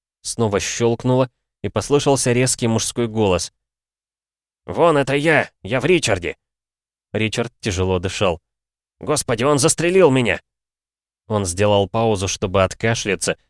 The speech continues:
и Трамбил молча порадовался, что ему звонит не тело астматика Бини. «Этот самый Фьюно!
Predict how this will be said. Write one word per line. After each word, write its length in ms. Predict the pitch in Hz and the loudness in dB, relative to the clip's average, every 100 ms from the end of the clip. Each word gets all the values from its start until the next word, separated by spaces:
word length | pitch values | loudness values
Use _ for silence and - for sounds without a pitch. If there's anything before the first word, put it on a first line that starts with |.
| _ | _
и 100 | 87 | -8
Трамбил 480 | 80 90 90 98 104 | -2 0 0 0 0
молча 400 | 95 98 95 90 | 2 2 0 -2
порадовался, 680 | - 92 107 104 95 90 90 | 0 0 2 2 2 2 -2
что 180 | - 98 | -4 -4
ему 280 | 87 98 92 | -2 -2 0
звонит 360 | 90 92 98 - | 0 -2 -4 -4
не 200 | 95 90 | -4 -4
тело 320 | - 101 107 | -4 -2 -2
астматика 600 | - - 101 90 95 90 | -4 -6 -2 -2 -2 -4
Бини. 400 | 90 95 90 82 - _ _ _ _ _ _ _ _ _ | -4 -4 -2 -4 -6 _ _ _ _ _ _ _ _ _
«Этот 300 | 104 117 127 | -10 -6 -4
самый 340 | - 139 139 135 | -2 0 0 0
Фьюно! 520 | 123 151 147 131 90 | -2 0 2 2 -2